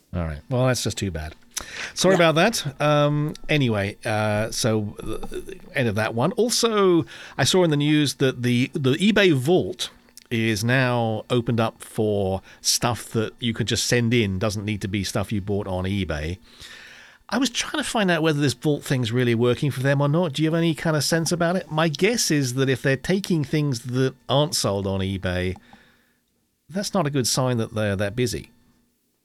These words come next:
Speaker 1: Or am I just reading too much into it?
Speaker 2: I, I mean, I think you might be right. I haven't, I don't, I haven't heard anything about it. I don't know
Speaker 1: Yeah.
Speaker 2: what's happening.
Speaker 1: Well, I was trying to do a search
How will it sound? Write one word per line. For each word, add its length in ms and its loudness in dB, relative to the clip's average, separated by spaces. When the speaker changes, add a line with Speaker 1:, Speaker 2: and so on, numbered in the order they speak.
Speaker 1:
Or 80 0
am 100 2
I 80 2
just 180 -2
reading 260 0
too 160 -2
much 180 -4
into 240 -6
it? 100 -14
Speaker 2:
I, 240 -2
I 40 -4
mean, 260 -2
I 80 -2
think 320 -6
you 100 0
might 220 -2
be 120 -2
right. 260 2
I 140 2
haven't, 380 -4
I 160 0
don't, 260 -2
I 140 0
haven't 240 -4
heard 220 -4
anything 440 -4
about 300 -2
it. 100 -4
I 100 -2
don't 140 -6
know 200 -4
Speaker 1:
Yeah. 180 -2
Speaker 2:
what's 220 -2
happening. 600 -4
Speaker 1:
Well, 280 2
I 140 2
was 160 2
trying 440 0
to 100 -2
do 160 4
a 40 2
search 600 0